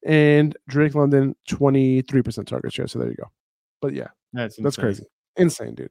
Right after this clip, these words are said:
Speaker 1: Insane. Unbelievable. All right. Anyway, um, o-, other guys that you could potentially pick up and start, I think Tyler Conklin against Denver. You know, Zach Wilson has shown a little bit of an affinity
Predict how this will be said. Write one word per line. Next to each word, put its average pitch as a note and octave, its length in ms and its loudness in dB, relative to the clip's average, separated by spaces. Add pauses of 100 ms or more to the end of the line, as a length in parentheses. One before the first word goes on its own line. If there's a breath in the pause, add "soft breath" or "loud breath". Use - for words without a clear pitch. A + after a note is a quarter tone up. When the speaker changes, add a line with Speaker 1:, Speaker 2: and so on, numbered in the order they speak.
Speaker 1:
Insane. E3+ 600 2
Unbelievable. C3 540 0 (640 soft breath)
All F3+ 120 4
right. C#3 120 2 (240)
Anyway, C3+ 220 2 (600)
um, D#3+ 340 2 (280)
o-, D#3 80 0
other F#3+ 260 6
guys F#3+ 220 6
that F3+ 80 4
you E3 80 0
could E3+ 120 -8
potentially E3+ 420 2
pick D#3+ 220 0
up D#3+ 240 4
and D3+ 220 2
start, C#3+ 460 2
I D3+ 100 0
think D3+ 200 0
Tyler D#3 360 -2
Conklin D#3 540 -4
against C#3+ 440 -2
Denver. D3 600 4
You D#3 80 0
know, C#3 80 2
Zach C#3+ 260 -2
Wilson D3 240 -4
has D3+ 240 -2
shown D3+ 260 0
a C#3 40 0
little D3 160 4
bit E3 120 4
of D3+ 60 4
an - 140 -2
affinity D#3 500 2